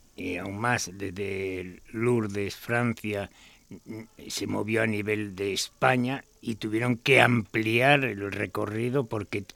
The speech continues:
cada vez que se iba a una diócesis, otras diócesis lo solicitaban, que las reliquias de Bernadette fueran a su diócesis. Aquí en Cantabria fue un estímulo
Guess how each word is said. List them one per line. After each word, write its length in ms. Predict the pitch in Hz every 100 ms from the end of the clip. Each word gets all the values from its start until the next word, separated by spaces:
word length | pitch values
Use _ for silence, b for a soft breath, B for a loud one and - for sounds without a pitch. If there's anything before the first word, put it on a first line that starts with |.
| -
cada 260 | 110 107
vez 180 | 120 117
que 100 | 123
se 120 | -
iba 160 | 120 113
a 20 |
una 180 | 113 110
diócesis, 600 | 113 127 135 127 139 - B B B
otras 480 | 143 139 135 120 107
diócesis 580 | 117 123 127 - 127 107
lo 320 | 104 98 95 -
solicitaban, 1000 | - - 110 101 - - - 117 87 85 B B B B
que 160 | - 98
las 180 | 98
reliquias 560 | 95 104 110 113 110 104
de 80 | 101
Bernadette 600 | 104 104 104 104 120 110 B B
fueran 460 | - 120 120 107
a 80 | 101
su 160 | - 95
diócesis. 720 | 87 90 - - - 80 - B B B B
Aquí 360 | - 107 - 113
en 120 | 113
Cantabria 680 | 110 107 104 117 113 120 120 - B B B B
fue 500 | - 120 120 120 123 _
un 300 | - 147 151
estímulo 920 | 135 - - 170 147 120 107 95 92